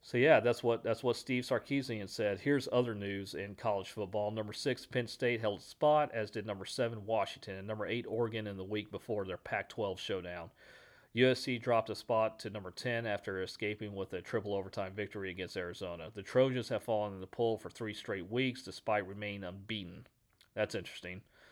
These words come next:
Uh, Miami managed to hang on to a spot in the rankings, dropping eight places after losing for the first time this season. The Hurricanes' twenty-three twenty setback to Georgia Tech was Saturday's most painful loss, not to mention a candidate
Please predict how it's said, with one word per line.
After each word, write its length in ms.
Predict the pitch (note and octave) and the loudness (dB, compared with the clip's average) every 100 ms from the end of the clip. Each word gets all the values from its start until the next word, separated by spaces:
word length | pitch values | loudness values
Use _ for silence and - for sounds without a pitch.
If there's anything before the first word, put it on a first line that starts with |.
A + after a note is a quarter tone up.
| - - - - _ _ | -20 -20 -20 -20 _ _
Uh, 300 | - G#2+ G#2+ G2+ | 4 6 6 6
Miami 360 | A#2 C#3 D3+ | 6 6 4
managed 300 | C3 C3 A#2+ | 2 2 2
to 80 | G#2 | 0
hang 180 | A#2+ A#2+ | 0 2
on 160 | A#2 | 0
to 260 | A2+ A#2+ A2+ | -2 -4 -4
a 60 | G#2 | -4
spot 400 | - A2+ G#2+ G2+ | 0 4 4 2
in 100 | G2 | -2
the 60 | |
rankings, 420 | G2 A2 A2+ A2 | -2 0 0 -4
dropping 340 | - G#2+ G2+ F2 | 0 0 0 -4
eight 200 | G#2 G#2+ | -6 -4
places 420 | A2+ A2 A2+ G#2+ | 0 0 0 -2
after 160 | G2 G2 | -2 -2
losing 380 | G#2 G2+ G#2 | -4 -4 -6
for 100 | F#2 | -8
the 60 | F2+ | -10
first 280 | - G2+ - | -4 -4 -4
time 200 | G2 F#2 | -6 -6
this 160 | F2 | -8
season. 340 | - F#2+ F2+ F2 | -6 -6 -6 -8
The 60 | |
Hurricanes' 480 | F#2 A#2+ A2 A2+ G#2 | -2 0 0 -4 -4
twenty-three 480 | - A2 G2+ A2+ G2 | -6 -6 -6 -8 -8
twenty 320 | - A2 G#2 | -8 -6 -6
setback 520 | - A#2+ G2 A2 G#2 - | -4 -2 0 0 -2 -4
to 80 | |
Georgia 360 | F#2+ G#2+ G#2 - | -6 -4 -4 -8
Tech 420 | - A2+ G#2 - | -6 0 0 -2
was 120 | F#2 | -6
Saturday's 440 | - A2 G#2 G2 - | 0 2 2 -2 -6
most 280 | G#2+ G2 - | -8 -8 -8
painful 440 | B2 G#2+ - F#2+ | -8 -6 -4 -2
loss, 380 | G2 F2+ E2 - | 0 -2 -2 -4
not 160 | G#2 | -4
to 80 | - | -4
mention 300 | G#2 G2+ G2+ | -6 -6 -8
a 40 | F2+ | -8
candidate 540 | - A2+ G2+ F#2+ | -4 -2 -2 -4